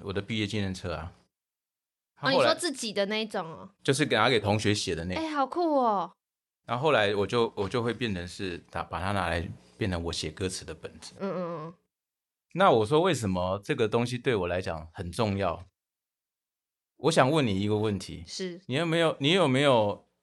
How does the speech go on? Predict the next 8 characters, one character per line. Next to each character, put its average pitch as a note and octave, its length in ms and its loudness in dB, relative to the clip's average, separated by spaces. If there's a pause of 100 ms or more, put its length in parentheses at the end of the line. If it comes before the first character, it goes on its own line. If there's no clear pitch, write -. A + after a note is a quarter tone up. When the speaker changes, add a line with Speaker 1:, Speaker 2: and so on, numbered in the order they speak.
(180)
Speaker 1:
听 D3+ 260 -2
过 D3 380 2
那 C#3+ 100 -2
么 B2+ 80 -2
一 C#3 100 -2
首 F#2 200 -6
歌， G2+ 500 -6 (560)
是 B2+ 500 -4